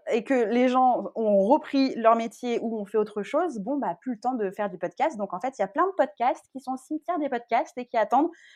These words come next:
bah, d'être écoutés ou oubliés, tout simplement. Donc, il y a vraiment de la place. Euh, là où c'est intéressant, c'est que, euh,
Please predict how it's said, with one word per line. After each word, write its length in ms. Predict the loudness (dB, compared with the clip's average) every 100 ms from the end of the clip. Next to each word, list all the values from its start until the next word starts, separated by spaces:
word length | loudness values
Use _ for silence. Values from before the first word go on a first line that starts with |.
| -20 _
bah, 140 | 2 2
d'être 200 | 2 -2
écoutés 520 | -4 -4 -2 0 2
ou 220 | 4 4
oubliés, 420 | 2 0 -4 -6 -10
tout 60 |
simplement. 480 | -8 -8 -4 -4 -4 _ _ _ _ _ -8
Donc, 200 | -8 -2
il 40 |
y 20 |
a 60 | -2
vraiment 240 | 0 -2
de 40 | 0
la 120 | -2
place. 340 | -2 -6 -10 _ _ _ _ _ 2
Euh, 160 | 6 6
là 160 | 6 2
où 60 |
c'est 120 | 2
intéressant, 640 | -4 -2 0 0 0 0 0
c'est 220 | -4 -6
que, 240 | -2 0 0 -2
euh, 480 | 0 2 0 -4 -8